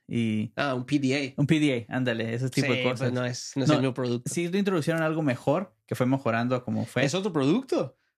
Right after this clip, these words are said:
Speaker 2: porque el P D A no es el mismo.
Speaker 1: No, ah, no sé, igual, igual,
Speaker 2: Ajá.
Speaker 1: igual y no, no tengo un ejemplo que,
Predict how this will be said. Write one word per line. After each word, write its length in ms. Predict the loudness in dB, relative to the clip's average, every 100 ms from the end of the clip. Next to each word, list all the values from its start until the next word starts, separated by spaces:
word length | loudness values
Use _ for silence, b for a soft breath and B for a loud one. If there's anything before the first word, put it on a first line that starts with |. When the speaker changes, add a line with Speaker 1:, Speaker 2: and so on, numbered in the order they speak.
| _
Speaker 2:
porque 260 | -4 -2 0
el 100 | -2
P 140 | 0 0
D 220 | 2 2
A 40 |
no 120 | 2
es 260 | 2 0 -6
el 140 | 0 4
mismo. 460 | 4 2 0 -4 _ _ _ _ -18 -4
Speaker 1:
No, 480 | 0 2 2 0 -2 -6
ah, 640 | -2 0 2 2 0 -4 B _ _ _ -2
no 100 | 0
sé, 180 | 0 -2 0
igual, 260 | 2 2 2
igual, 320 | 4 4 2
Speaker 2:
Ajá. 80 | 2
Speaker 1:
igual 240 | 2 2 2
y 40 |
no, 160 | 2 0
no 160 | 0
tengo 180 | 2 4
un 80 | 4
ejemplo 300 | 4 2 -2
que, 340 | -2 -4 -4